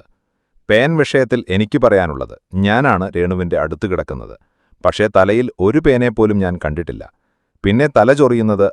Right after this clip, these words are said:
അവരുടെ മാനറിസമാണ്. ഞാൻ ഉപദേശിച്ച ശേഷം അത് രേണു നിർത്തി, സരിക പറഞ്ഞു. ആര്യൻ ജിസേൽ റിലേഷൻഷിപ്പിൽ ഞങ്ങൾക്കാർക്കും ഒരു വൃത്തികേട് തോന്നിയിട്ടില്ല.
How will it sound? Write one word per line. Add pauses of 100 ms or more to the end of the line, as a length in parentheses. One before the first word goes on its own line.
അവരുടെ
മാനറിസമാണ്. (240)
ഞാൻ
ഉപദേശിച്ച
ശേഷം (400)
അത്
രേണു
നിർത്തി, (360)
സരിക
പറഞ്ഞു. (580)
ആര്യൻ
ജിസേൽ
റിലേഷൻഷിപ്പിൽ (240)
ഞങ്ങൾക്കാർക്കും
ഒരു
വൃത്തികേട്
തോന്നിയിട്ടില്ല.